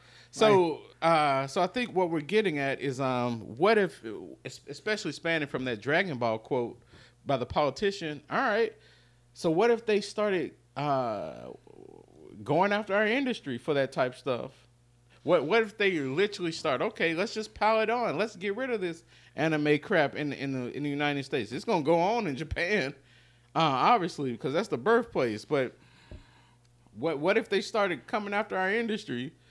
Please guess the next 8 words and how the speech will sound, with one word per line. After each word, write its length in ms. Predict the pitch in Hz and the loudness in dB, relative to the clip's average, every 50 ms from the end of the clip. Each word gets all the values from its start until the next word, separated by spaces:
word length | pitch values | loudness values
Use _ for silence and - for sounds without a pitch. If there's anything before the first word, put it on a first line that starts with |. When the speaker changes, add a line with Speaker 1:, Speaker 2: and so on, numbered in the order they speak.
| - _ _ _ _ - | -20 _ _ _ _ -2
Speaker 1:
uh, 640 | 131 147 151 139 127 123 120 113 117 120 - - 160 - _ _ _ _ _ _ _ _ _ _ - | 2 4 4 6 4 4 2 0 -2 -4 -6 -8 -10 -14 _ _ _ _ _ _ _ _ _ _ -2
and, 200 | - 147 139 127 | 0 0 0 0
and 160 | 120 135 139 | -2 -4 -6
start 380 | 135 - - 175 175 165 131 - - 92 - _ | -4 0 2 2 2 2 0 -2 -6 -16 -16 _
looking 360 | - 135 175 208 208 - 220 | -2 0 2 2 2 0 0
up 140 | 175 147 - | 0 -2 -2
scenarios 760 | - - 180 156 147 151 147 143 135 131 127 123 120 123 143 147 | -4 -6 -4 -2 0 2 2 2 2 2 2 2 0 -2 0 2
where, 340 | 151 139 131 127 123 131 | 2 4 4 4 2 0